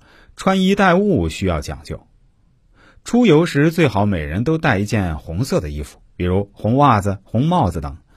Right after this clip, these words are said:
请勿带诸如铃铛之类发出金属响声的物品，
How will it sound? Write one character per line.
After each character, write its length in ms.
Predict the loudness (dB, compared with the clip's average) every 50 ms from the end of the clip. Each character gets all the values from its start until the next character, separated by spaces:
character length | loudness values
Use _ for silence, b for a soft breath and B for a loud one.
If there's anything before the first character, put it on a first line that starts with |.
| b b b b b b
请 360 | b 0 2 2 4 4 2
勿 200 | 2 4 2 4
带 200 | 4 2 2 2
诸 160 | 2 0 0
如 200 | 0 2 2 0
铃 320 | 0 0 -4 -4 -4 -4 -2
铛 200 | 0 0 0 0
之 160 | 0 -2 0
类 220 | 2 2 2 0
发 220 | 0 -2 -2 -2 -2
出 240 | -2 -2 -2 -2 -2
金 320 | -2 -2 -2 0 0 -2
属 180 | -2 -2 -4 -4
响 240 | -4 -6 -10 -10
声 160 | -8 -6 -6 -4
的 80 | -4
物 140 | -4 -6 -8
品， 180 | -10 -12 -16